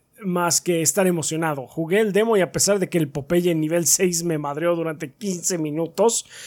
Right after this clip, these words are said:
me siento extremadamente sa-, me, se sintió extremadamente satisfactorio porque con ese esquema de controles sentí que de verdad estaba aprendiendo a contraatacar sus madrazos, debido a que ahora podía concentrarme más en el enemigo y no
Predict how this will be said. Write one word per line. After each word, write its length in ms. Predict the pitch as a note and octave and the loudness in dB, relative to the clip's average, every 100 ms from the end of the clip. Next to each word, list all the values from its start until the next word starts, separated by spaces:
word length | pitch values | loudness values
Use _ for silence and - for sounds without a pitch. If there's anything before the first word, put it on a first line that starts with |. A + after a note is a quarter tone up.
| - - | -18 -10
me 140 | F3 F3+ | -2 2
siento 360 | G3+ A3+ A#3+ | 2 0 2
extremadamente 720 | A3 - G3+ F#3 G#3 G3+ G3 G3 | 0 2 0 2 2 2 0 0
sa-, 160 | F#3+ F3 F#3+ F#3+ | 0 -2 -6 -2
me, 360 | F3+ F3+ F3+ | 0 0 0
se 160 | E3+ F#3+ | 2 2
sintió 260 | G3 G3 C4+ | 0 0 -2
extremadamente 640 | - A3+ A3+ A3+ G#3 G#3+ | 0 0 0 0 -2 -2
satisfactorio 840 | F#3 D3+ D3 D#3+ D3 F#3+ F#3+ G3+ G3+ | -2 -4 -6 -6 -2 2 2 2 0
porque 400 | D3+ E3 D#3 C#3 - - - | -4 -2 -2 -2 -12 -20 -2
con 200 | F3+ G3 | 2 2
ese 220 | A#3+ A#3+ | 2 2
esquema 320 | - A#3+ A#3+ | 2 2 2
de 100 | G#3+ | 0
controles 480 | F#3 E3+ G3 G#3 G#3+ | 0 0 2 2 4
sentí 360 | F3+ D3+ G3 G3 | 2 0 -4 0
que 120 | G#3+ | 2
de 120 | F3+ | 2
verdad 320 | D3+ D3+ F#3+ | 0 0 2
estaba 240 | G3 G3 F#3+ | 2 2 2
aprendiendo 720 | - D#3+ D3+ D#3 F3+ G3 F3+ | 2 -2 -2 -2 0 2 2
a 180 | D3+ | 2
contraatacar 920 | - D#3+ C#3+ D#3+ D3 D3 C#3 F3+ F3 - - - | -2 -4 -2 -2 -2 -4 -2 0 0 -4 -20 -16
sus 240 | - E3+ D3 | -8 -6 -4
madrazos, 760 | D#3 D3+ A3+ C#4 F3 C#3+ - - - | -4 0 2 2 2 -4 -8 -16 -8
debido 340 | D3+ F3 F#3+ G#3+ | 0 2 4 4
a 100 | G3+ | 2
que 100 | F3+ | 2
ahora 220 | F#3 G3 | 4 2
podía 240 | F3+ F#3 | 2 2
concentrarme 640 | F#3+ G3 F3 D#3 F3+ F#3+ F#3 | 2 0 0 2 2 4 4
más 280 | F3+ F3+ G#3 | 2 2 4
en 160 | F#3+ | 2
el 160 | E3 D#3 | 2 0
enemigo 500 | D3+ D#3+ F#3 F#3+ G3+ | 0 0 2 2 2
y 60 | |
no 160 | F3 | 2